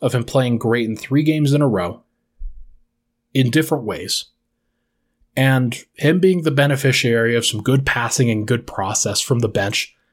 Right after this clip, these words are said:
is a really good sign that the bench is just in a great place. And when you read off the plus minuses, I think you can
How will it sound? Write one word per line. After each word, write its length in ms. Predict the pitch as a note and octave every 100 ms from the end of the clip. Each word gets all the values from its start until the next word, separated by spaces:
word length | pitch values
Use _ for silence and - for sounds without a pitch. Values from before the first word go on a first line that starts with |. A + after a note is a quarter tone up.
| _
is 140 | D#3 D#3+
a 80 |
really 340 | D3+ D#3+ F#3 G3
good 180 | F3 -
sign 280 | E3 C#3+
that 100 | A2
the 80 | A2+
bench 300 | A2+ E3+ F#3+
is 100 | D#3
just 240 | C#3 E3 D#3+
in 80 |
a 60 | C3+
great 280 | A2+ C#3+ D3
place. 540 | - D#3 - - - _ _ _ _ _ _ _ _ _ _ -
And 80 | A3
when 120 | A#3+
you 100 | G#3+
read 180 | A#3+ A#3
off 220 | G#3 F#3+
the 80 | D3+
plus 280 | F#3+ F3
minuses, 580 | D#3 E3+ A3+ - A#2+ - - _ -
I 60 |
think 240 | C3+ G3 F#3+
you 80 | F#3
can 320 | F#3+ F3+